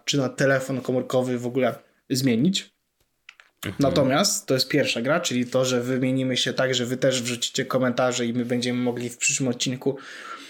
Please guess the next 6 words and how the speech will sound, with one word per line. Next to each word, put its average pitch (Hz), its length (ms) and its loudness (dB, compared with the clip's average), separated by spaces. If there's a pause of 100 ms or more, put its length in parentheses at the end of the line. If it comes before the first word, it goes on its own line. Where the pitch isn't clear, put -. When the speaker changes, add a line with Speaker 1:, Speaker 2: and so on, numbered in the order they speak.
(180)
Speaker 1:
odczytać 143 540 0 (100)
co 143 140 2
ciekawsze, 135 600 0
czy, 131 260 -2
czy 131 180 2 (280)
jakby 127 340 -2